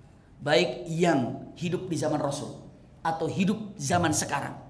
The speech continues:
simpan baik-baik kalimat ini. Kata Rasulullah ini, "Mau'iduna fil jannah, wa laysa bid dunya." Perjanjian kita untuk jumpa di sorga bukan untuk di dunia.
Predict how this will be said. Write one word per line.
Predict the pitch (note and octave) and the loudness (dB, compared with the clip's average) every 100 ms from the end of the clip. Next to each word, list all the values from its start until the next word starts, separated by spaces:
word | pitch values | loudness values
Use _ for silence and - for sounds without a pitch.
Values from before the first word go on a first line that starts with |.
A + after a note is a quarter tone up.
| - - | -20 -10
simpan | - D#3+ C3+ | -6 0 0
baik-baik | B2 B2 B2+ C3+ | 0 0 -2 -2
kalimat | B2+ B2 - | -2 -2 -2
ini. | B2+ | -6
Kata | D3 D3+ E3 | -2 2 2
Rasulullah | F3 G#3 G3 | 2 4 6
ini, | C#3+ A#2 - - - - - | 4 2 -6 -14 -18 -18 -6
"Mau'iduna | C#3+ F#3 G3 - - A3 G#3 G#3 G3+ F3 - - - - - - - - | 6 8 10 8 2 0 4 6 6 6 4 -2 -10 -16 -20 -20 -20 -8
fil | D#3 D3 | -4 0
jannah, | E3+ C3+ B2 - - - - - - | 0 0 -4 -8 -12 -20 -20 -20 -10
wa | C#3 C#3+ C#3 | 0 2 4
laysa | G#3 A3 G#2+ | 4 2 -2
bid | B2 - | -4 -6
dunya." | - - - - - - - - - - - - | -8 -8 -10 -12 -18 -20 -20 -20 -20 -20 -20 -10
Perjanjian | - F#3+ - F3 E3 E3 E3 - | 2 4 4 4 2 2 2 0
kita | - C#3+ | 0 0
untuk | D3 B2 | 0 -2
jumpa | E3+ E3 E3 | -2 2 2
di | - | 2
sorga | D3 C#3 C#3+ - | -2 0 -2 0
bukan | C#3 | -2
untuk | B2+ A#2+ | -2 -4
di | - | -8
dunia. | - | -10